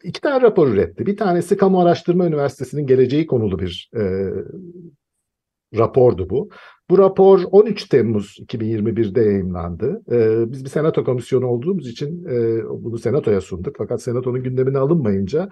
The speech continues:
o zaman, e, senatoda olan seçilmiş dekanlar kendi imzalarıyla bunu yök Başkanı'na, Cumhurbaşkanlığı'na, e, ve, e, diğer araştırma üniversitesi rektörlerine de yolladılar.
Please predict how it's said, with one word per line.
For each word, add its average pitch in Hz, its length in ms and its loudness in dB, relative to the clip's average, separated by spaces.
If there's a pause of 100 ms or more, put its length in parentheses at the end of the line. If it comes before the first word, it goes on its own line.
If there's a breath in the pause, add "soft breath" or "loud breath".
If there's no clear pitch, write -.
(220 loud breath)
o 139 80 0
zaman, 135 320 0 (300)
e, 117 300 2 (200)
senatoda 120 480 -2
olan 117 240 0
seçilmiş 117 500 -8
dekanlar 120 520 -2
kendi 143 500 0 (100)
imzalarıyla 120 760 2
bunu 117 140 -4
yök 117 240 -2
Başkanı'na, 117 580 -4
Cumhurbaşkanlığı'na, 117 1120 -4 (320 loud breath)
e, 117 320 2
ve, 120 120 4
e, 117 260 2 (460)
diğer 120 220 4
araştırma 120 480 -2
üniversitesi 113 500 -6
rektörlerine 110 640 -2
de 98 40 0
yolladılar. 90 760 -10